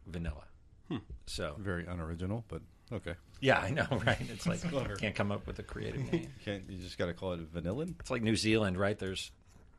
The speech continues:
Speaker 1: two islands. One's called the North Island. One's called the South Island.
Speaker 2: Yeah. Hey.
Speaker 1: Yeah.
Speaker 2: Pretty straightforward.
Speaker 1: Yeah.
Speaker 2: Any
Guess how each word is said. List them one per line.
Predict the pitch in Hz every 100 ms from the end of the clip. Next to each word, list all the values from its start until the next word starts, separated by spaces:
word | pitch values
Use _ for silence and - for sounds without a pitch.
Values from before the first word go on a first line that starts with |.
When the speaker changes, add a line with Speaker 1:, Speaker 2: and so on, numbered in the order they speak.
| -
Speaker 1:
two | 165 107
islands. | 82 85 98 _ _ - - - - - - - - - - - 127
One's | 117 101
called | 113 98
the | 90
North | 90 92 95
Island. | 95 92 87 - _ - - - - -
One's | 90 87
called | 87 80
the | 80
South | - - -
Island. | - - 85
Speaker 2:
Yeah. | 110 - - - -
Hey. | 117 123
Speaker 1:
Yeah. | 95 - - - - - - - - - - -
Speaker 2:
Pretty | 127 123
straightforward. | 117 110 131 113 107 - -
Speaker 1:
Yeah. | 107 -
Speaker 2:
Any | 135 147 151